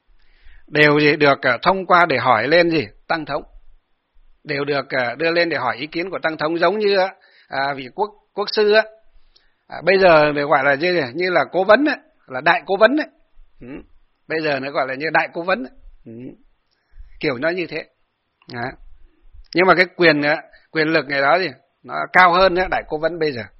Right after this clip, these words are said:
Và sau này cho đến thời, à, nhà Trần, à, và nhà Lê, tức là nhà Hậu Lê đó, vẫn còn sử dụng cái chức, à, tăng thống ấy. Ừ.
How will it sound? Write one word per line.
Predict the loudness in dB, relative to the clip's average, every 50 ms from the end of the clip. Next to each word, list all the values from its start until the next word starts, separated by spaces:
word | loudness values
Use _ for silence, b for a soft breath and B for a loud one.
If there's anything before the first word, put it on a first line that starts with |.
| -20 -10 4
Và | 6 8 10 10 8
sau | 8 8 8 10
này | 10 10 10 10
cho | 10 8 8 8
đến | 8 6 6 8
thời, | 8 8 10 10 10 12
à, | 12 10 10
nhà | 8 8 6 6
Trần, | 6 8 8 8 8 8 6 -2 -4 -8 B B B B B B B B B _ _ -20 _ _ _ -20 _ -20 _
à, | -4 -2 0 0 2
và | 6 6 6
nhà | 6 6 6 8 8 8 10 8 8 10 10 10 10 8 8 8 6 4 2 0 -2 0 4 8
Lê, | 10 10 10 8 6 0 -8 -18 -20 _ _ _ _ _ _ _ _ _ _ _ _ _ _ _ _ -4
tức | -2 0
là | 0 2
nhà | 2 0
Hậu | 0 4
Lê | 6 6 8 8
đó, | 6 6 4 2 b b b b b
vẫn | 4 4 4 4 4
còn | 6 6 6 6 6 2
sử | 0 2 2 2 4
dụng | 6 4 4 4 2
cái | -4 -4 -2
chức, | 2 2 0 2 0
à, | -2 -2 -4 -4 0
tăng | 2 2 2 2
thống | -4 -4 -4 0
ấy. | 0 0 -2 -2 _ _ _ _ _ _ _ _ _ -20
Ừ. | -18